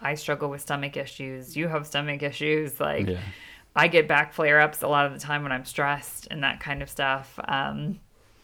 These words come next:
Speaker 1: and so it's just, um, yeah, it's kind of, it's taking that breathing room in those spaces and being okay with it and realizing, like, regardless of what the rest of the world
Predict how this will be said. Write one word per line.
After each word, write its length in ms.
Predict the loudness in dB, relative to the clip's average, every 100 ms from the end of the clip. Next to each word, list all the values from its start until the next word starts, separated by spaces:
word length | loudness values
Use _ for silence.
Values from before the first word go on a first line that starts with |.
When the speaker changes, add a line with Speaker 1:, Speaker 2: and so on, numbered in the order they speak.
| -20 -6
Speaker 1:
and 220 | -4 -2
so 500 | -2 2 2 2 0 -2
it's 320 | -4 -6 -8
just, 520 | -2 -2 -2 -8 -14 -18 -20 -20 -20 -6
um, 500 | -2 0 -2 -4 -8 -12 _
yeah, 240 | 2 6 6
it's 180 | 4
kind 200 | -2 -6
of, 160 | -6 -2
it's 180 | -2 2
taking 280 | 0 0 2
that 140 | 2
breathing 320 | 2 0 -2
room 240 | -2 -2 -2
in 80 | -4
those 160 | -4
spaces 420 | -2 -4 -2 -6 -6
and 120 | -4
being 260 | -2 -2
okay 320 | 0 0 2 0
with 160 | 0
it 100 | -4
and 100 | -2
realizing, 540 | 0 2 0 -2 -6 -6
like, 340 | -6 -8 -16 _ _ _ _ -2
regardless 520 | -2 6 6 8 4
of 80 | 4
what 200 | 4 4
the 80 | 2
rest 300 | 2 2 -2
of 120 | -2
the 60 | 0
world 340 | 4 4 2